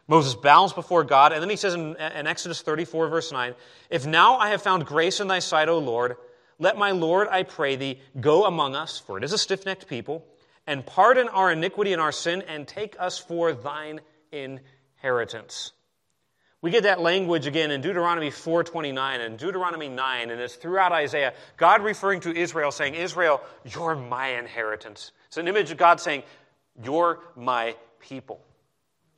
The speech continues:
So in the context here of Ephesians one, verse eighteen, the emphasis is not on what you and I will inherit one day,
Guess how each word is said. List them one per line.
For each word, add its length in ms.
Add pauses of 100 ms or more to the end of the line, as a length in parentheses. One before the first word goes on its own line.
(300)
So 140
in 80
the 60
context 480
here 180
of 80
Ephesians 500
one, 300
verse 260
eighteen, 400
the 120
emphasis 400
is 100
not 240
on 220
what 220
you 320
and 120
I 140
will 180
inherit 420
one 220
day, 240